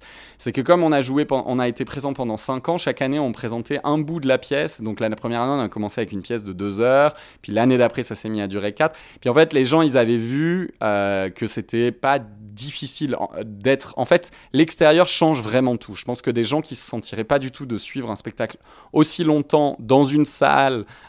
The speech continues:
peuvent venir sans trop de crainte, parce qu'en fait, l'extérieur permet de, permet de divaguer, permet de lever la tête, regarder les arbres, permet même d'aller, euh, d'aller, d'aller fumer sa cigarette un peu plus loin, de revenir s'asseoir.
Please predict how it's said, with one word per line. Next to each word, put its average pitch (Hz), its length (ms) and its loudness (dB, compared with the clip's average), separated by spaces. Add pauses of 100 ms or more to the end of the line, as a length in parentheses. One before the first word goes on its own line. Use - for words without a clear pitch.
(140)
peuvent 139 200 4
venir 127 440 -2
sans 127 240 -4
trop 143 200 -4
de 120 80 -14
crainte, 170 380 -4
parce 127 140 -2
qu'en 139 100 -4
fait, 165 200 2
l'extérieur 143 500 4
permet 139 420 2
de, 110 340 0 (600)
permet 151 260 4
de 156 120 2
divaguer, 139 600 0
permet 139 300 -2
de 135 80 -8
lever 139 180 -4
la 139 140 0
tête, 143 220 -6
regarder 123 420 0
les 139 200 -2
arbres, 139 380 4
permet 131 300 2
même 135 200 4
d'aller, 123 440 6
euh, 104 360 4
d'aller, 104 260 2
d'aller 113 200 2
fumer 117 280 -4
sa 120 120 -6
cigarette 117 460 0
un 113 80 -2
peu 107 140 -4
plus 151 180 -4
loin, 170 460 4
de 120 100 -2
revenir 127 400 2
s'asseoir. 156 680 2